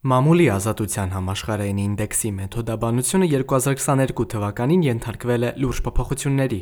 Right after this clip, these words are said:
համեմատած երկու հազար տասներեքից երկու հազար քսանմեկ թվականներին օգտագործված մեթոդաբանության հետ, և արդյունքում յուրաքանչյուր կատեգորիայի շեմային արժեքների համար ճշգրտումներ են կատարվել։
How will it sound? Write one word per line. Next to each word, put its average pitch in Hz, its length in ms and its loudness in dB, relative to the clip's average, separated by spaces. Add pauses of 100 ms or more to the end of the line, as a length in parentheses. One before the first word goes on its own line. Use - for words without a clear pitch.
(160)
համեմատած 127 600 0
երկու 110 240 0
հազար 101 200 -2
տասներեքից 98 680 -2
երկու 117 240 0
հազար 110 180 -2
քսանմեկ 98 480 -2
թվականներին 123 720 0
օգտագործված 123 680 0
մեթոդաբանության 107 840 -2
հետ, 139 240 -4 (140)
և 107 260 6
արդյունքում 123 500 4
յուրաքանչյուր 98 540 2
կատեգորիայի 104 640 2
շեմային 117 460 2
արժեքների 101 500 -2
համար 156 320 4
ճշգրտումներ 170 680 4
են 95 80 -2
կատարվել։ 92 480 -2